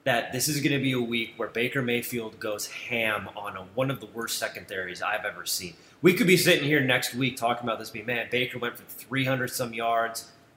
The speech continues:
three touchdowns, went nuts on that defense." Not unlike what we saw Mitchell Trubisky do to that secondary. I'm not saying, you know, Baker's not going for six touchdowns, but I could easily see him throwing for three, and this is a week that reignites the, the, the coals of the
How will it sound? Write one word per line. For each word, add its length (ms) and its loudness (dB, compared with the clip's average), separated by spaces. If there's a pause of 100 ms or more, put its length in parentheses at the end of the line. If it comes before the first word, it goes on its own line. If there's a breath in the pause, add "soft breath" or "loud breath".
(420)
three 400 6
touchdowns, 880 2
went 280 -4
nuts 280 0
on 160 0
that 260 0
defense." 400 -4 (440 soft breath)
Not 280 10
unlike 400 8
what 140 4
we 80 -2
saw 200 6
Mitchell 240 2
Trubisky 500 0
do 120 -6
to 80 -12
that 180 -2
secondary. 760 -8
I'm 120 6
not 160 10
saying, 340 4 (180)
you 120 6
know, 40 2
Baker's 280 6
not 160 8
going 100 4
for 80 -4
six 220 -4
touchdowns, 560 -6
but 280 4
I 120 6
could 200 4 (200)
easily 420 4
see 220 2
him 120 0
throwing 280 -2
for 100 -12
three, 380 -2
and 80 -2
this 120 -2
is 100 -4
a 60 0
week 280 0 (240 soft breath)
that 200 4
reignites 800 2
the, 120 -4 (100)
the, 260 -2
the 80 -4
coals 640 0
of 220 -6
the 80 -10